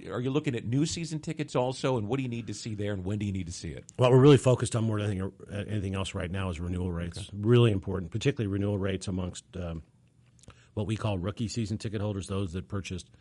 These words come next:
Speaker 2: season tickets last year for the first time.
Speaker 1: Right.
Speaker 2: Um, if we can get people to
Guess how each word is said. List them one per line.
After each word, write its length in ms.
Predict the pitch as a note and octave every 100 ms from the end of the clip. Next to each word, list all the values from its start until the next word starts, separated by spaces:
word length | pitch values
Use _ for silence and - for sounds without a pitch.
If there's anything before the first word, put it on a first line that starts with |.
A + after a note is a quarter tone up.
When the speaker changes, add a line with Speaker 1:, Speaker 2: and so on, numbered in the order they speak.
| _ _ -
Speaker 2:
season 280 | G#2+ F#2+
tickets 400 | E2+ G2 G2+ -
last 320 | G#2 F#2+ F#2 G2+
year 100 | F#2
for 140 | F#2+
the 80 | E2+
first 260 | F#2+ F2
time. 300 | G2 F#2 F#2 -
Speaker 1:
Right. 160 | D#2 C#2 _ -
Speaker 2:
Um, 260 | F#2 E2+ - _ _ _ _ _ _ -
if 160 | G#2
we 80 | C#3
can 160 | C#3 D3
get 160 | B2+
people 320 | - A#2+ A2 G2+
to 400 | - G2 F#2